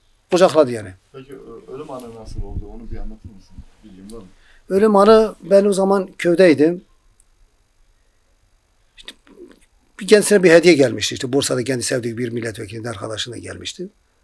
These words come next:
Speaker 1: Hatta o zaman bu şimdiki, e,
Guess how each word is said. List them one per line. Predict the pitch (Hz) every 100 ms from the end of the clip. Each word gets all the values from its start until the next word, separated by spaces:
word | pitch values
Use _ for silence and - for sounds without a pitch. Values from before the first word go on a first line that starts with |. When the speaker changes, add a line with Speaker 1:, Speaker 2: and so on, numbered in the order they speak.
| _
Speaker 1:
Hatta | 165 175 - 147
o | 151
zaman | 170 196 160 117 _ _ _ _ _
bu | 156 156 156
şimdiki, | - 151 147 160 156 165 - - 170 185
e, | 156